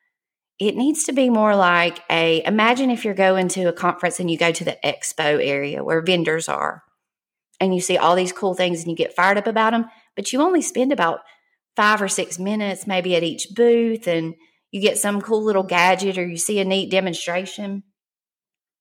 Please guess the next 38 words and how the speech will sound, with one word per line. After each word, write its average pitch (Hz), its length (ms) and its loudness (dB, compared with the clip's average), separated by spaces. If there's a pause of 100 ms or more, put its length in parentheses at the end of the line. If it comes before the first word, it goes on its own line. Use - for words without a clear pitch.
(680)
That's 240 320 2
all 208 240 4
that 190 160 0
stem 190 320 -2
and 175 120 -2
steam 175 300 -4
Day 165 180 0
need 156 260 -4
to - 60 -20
be. - 380 -8 (920)
You 190 240 -6
want 180 380 2
to 190 140 -6
just 160 440 0
get 151 200 -2
kids 147 320 -4
fired 139 400 -4
up. - 300 -8 (220)
That's - 280 0
the 226 80 -2
purpose 262 480 -2
of - 180 -4
it. - 200 -12 (880)
And 185 200 -2
once 208 240 0
they're 196 160 2
fired 202 400 0
up 220 160 2
at 196 100 -2
the 170 80 0
beginning 220 460 -2
of 202 120 -6
the 202 80 0
year, 220 380 2
then 175 200 -2
they 185 180 2
are 156 140 2
ready 190 800 0